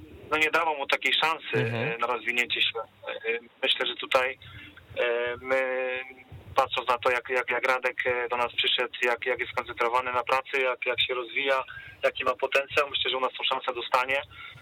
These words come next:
Speaker 1: A widzę po nim, że jest bardzo zdeterminowany do tego, żeby, żeby, żeby tą szansę wykorzystać. Więc tutaj jesteśmy zadowoleni, że pozyskaliśmy, e,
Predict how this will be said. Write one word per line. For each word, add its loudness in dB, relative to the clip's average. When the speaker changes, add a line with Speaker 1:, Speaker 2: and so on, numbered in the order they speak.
Speaker 1:
A 4
widzę 2
po 2
nim, 0
że 4
jest -2
bardzo 2
zdeterminowany 2
do -2
tego, 2
żeby, 0
żeby, 0
żeby -2
tą -6
szansę -2
wykorzystać. 0
Więc -10
tutaj 0
jesteśmy 0
zadowoleni, 0
że -2
pozyskaliśmy, -2
e, -2